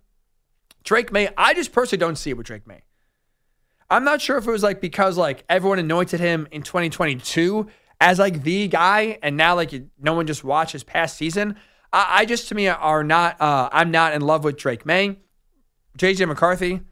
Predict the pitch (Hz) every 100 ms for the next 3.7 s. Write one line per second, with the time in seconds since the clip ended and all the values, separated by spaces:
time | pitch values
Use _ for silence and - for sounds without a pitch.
0 | _ _ _ - - 135 123 113 101 87
1 | _ _ _ _ _ _ _ _ _ _
2 | _ _ _ _ _ _ _ - 185 190
3 | 196 175 127 147 180 202